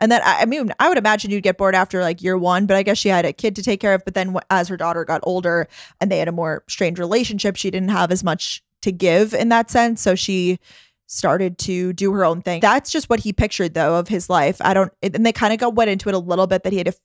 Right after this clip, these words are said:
fiance before. He wanted someone who was, like, attractive to be his secretary. Do you remember that? Like, they're like, "Oh, they'll love, he'll love you 'cause, like, you're young and pretty and stuff." It's like,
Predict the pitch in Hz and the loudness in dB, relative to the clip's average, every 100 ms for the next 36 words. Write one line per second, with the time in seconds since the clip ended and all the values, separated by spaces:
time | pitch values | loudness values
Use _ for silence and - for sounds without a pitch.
0 | - 180 175 180 180 175 180 165 165 202 | -4 -2 0 0 -2 -2 -4 -2 2 2
1 | 226 _ - - 294 294 220 240 269 240 | 0 _ -20 -2 2 4 6 4 4 2
2 | 240 226 233 208 185 - - - 127 - | 2 2 2 2 -2 -4 -2 0 0 0
3 | 208 196 208 214 196 202 208 220 202 202 | -2 -2 0 0 2 -2 -2 0 2 2
4 | 202 196 - 202 196 185 185 170 147 190 | -2 -6 -4 -4 -2 -4 0 2 2 0
5 | 180 175 - 190 180 180 175 180 - 208 | -2 0 2 2 2 2 0 -2 -2 2
6 | 202 196 185 180 185 185 208 185 - 190 | 4 4 2 0 0 -2 -6 -8 -8 -8
7 | - 185 180 170 - 185 175 175 175 190 | -6 -6 -6 -8 -6 -2 -2 -2 -4 -2
8 | 175 170 175 - 170 - 190 175 | 0 -2 -4 -4 -4 -4 -4 -4